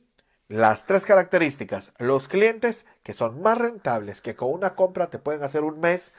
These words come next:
hay que cuidarlos. Y por cierto, cuando tengas este tipo de clientes es muy, pero muy importante, eh, que inviertas,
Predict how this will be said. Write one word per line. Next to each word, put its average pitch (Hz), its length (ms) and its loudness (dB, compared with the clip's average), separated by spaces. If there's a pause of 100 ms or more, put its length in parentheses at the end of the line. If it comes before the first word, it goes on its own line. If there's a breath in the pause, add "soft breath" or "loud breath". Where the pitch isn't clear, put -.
(160 soft breath)
hay - 120 -16
que 139 140 -8
cuidarlos. 220 600 6 (280 loud breath)
Y 175 260 -4
por 156 260 -6
cierto, 156 580 2 (220 loud breath)
cuando 147 500 8
tengas 151 340 4
este 156 200 -2
tipo 156 320 -2
de 190 140 2
clientes 165 440 -2
es 147 160 -6
muy, 254 480 2 (220)
pero 139 240 4
muy 240 400 4 (260 loud breath)
importante, 185 1000 4 (680 soft breath)
eh, 139 220 -2
que 139 400 8
inviertas, 170 800 2